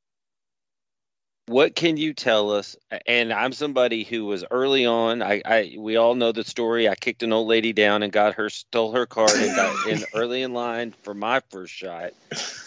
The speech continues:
Speaker 1: Uh, I am four weeks from tomorrow, uh, will be my eight months. I'm ready for the booster as well. I've heard some people say, "Maybe don't call it a th-, a booster, call it your third shot in the course of treatment."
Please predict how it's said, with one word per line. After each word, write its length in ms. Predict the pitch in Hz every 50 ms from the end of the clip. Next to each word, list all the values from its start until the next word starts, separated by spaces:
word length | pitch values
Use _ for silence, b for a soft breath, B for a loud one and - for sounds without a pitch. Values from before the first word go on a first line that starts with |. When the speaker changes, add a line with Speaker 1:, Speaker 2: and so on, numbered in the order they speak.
| B B B B - -
Speaker 1:
Uh, 220 | 110 110 110 101 -
I 200 | 85 110 120 135
am 500 | 139 131 127 131 135 139 135 127 120 110
four 520 | 107 - - - - 139 143 156 160 160
weeks 640 | 143 131 143 143 143 139 _ _ - - - - -
from 300 | - - - 127 120 113
tomorrow, 920 | - - 117 107 107 110 117 120 120 120 123 120 120 120 113 110 107 101 - - _ _ _ _ _ -
uh, 120 | 110 110 104
will 200 | 101 101 104 95
be 140 | 104 110
my 180 | 107 107 101 92
eight 240 | 90 113 131 - -
months. 340 | 123 117 117 120 113 - - _ _
I'm 240 | 101 104 110 123 127
ready 160 | 123 117 123
for 180 | 113 - 117 117
the 100 | 101 104
booster 600 | 90 101 110 110 107 - - - 110 110 98 - -
as 320 | - - 101 95 85 -
well. 400 | - 104 110 113 117 117 117 113 - B B B B B B B B B B B
I've 140 | 113 101 -
heard 180 | 123 123 104 -
some 180 | - 131 127
people 320 | 113 - 147 139 - 120 -
say, 220 | - 131 120 117
"Maybe 260 | 110 120 127 127 131
don't 180 | 120 127 120 -
call 220 | - - 135 127
it 60 | 113
a 60 | 104 98
th-, 240 | - _ - 101 -
a 100 | - 117
booster, 480 | 98 98 113 127 131 - - 131 131
call 260 | - - - 117 117 117
it 100 | - -
your 120 | 107 101
third 380 | - _ 117 110 113 117 104 -
shot 380 | - - 123 110 113 123 120
in 200 | - - 117 110
the 100 | 98 92
course 380 | - - - 131 117 107 - -
of 100 | 90 -
treatment." 640 | - - 120 113 - - 143 156 165 165 - -